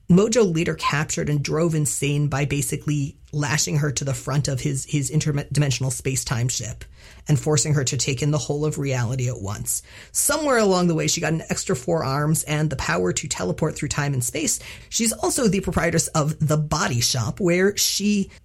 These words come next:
physically modifies her victims and or clients, usually clients,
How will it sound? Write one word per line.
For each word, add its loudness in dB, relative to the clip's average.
physically 4
modifies 4
her 0
victims 2
and 2
or 2
clients, 0
usually 4
clients, -2